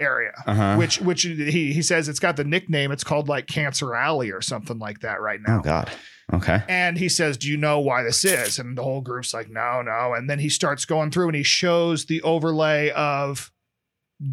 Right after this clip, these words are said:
Speaker 1: Monsanto and Roundup usage over
Speaker 2: Mm-hmm.
Speaker 1: that. And he's like,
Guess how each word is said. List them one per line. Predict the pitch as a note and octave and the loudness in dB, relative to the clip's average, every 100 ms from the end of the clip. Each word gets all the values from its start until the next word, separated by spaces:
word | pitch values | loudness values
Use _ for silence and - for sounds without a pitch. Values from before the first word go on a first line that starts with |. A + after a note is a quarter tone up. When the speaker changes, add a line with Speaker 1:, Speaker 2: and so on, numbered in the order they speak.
| C3+ C3 D3 | -6 -8 0
Speaker 1:
Monsanto | D#3 D#3 F#3 E3+ E3+ F3 D3 | 2 2 2 2 2 0 0
and | B2 | 0
Roundup | A#2+ B2+ D#3 E3 G#3+ G#3+ - | 0 0 0 2 2 0 -6
usage | F3 G3 G#3 A3+ A#3+ - - - _ - | 0 2 2 2 0 0 -4 -4 _ -2
over | G#3 G3+ G#3 | 2 6 6
Speaker 2:
Mm-hmm. | F#3+ | 6
Speaker 1:
that. | A#2 G#3 | 4 2
And | |
he's | G3+ E3+ | 2 2
like, | F#3+ | 2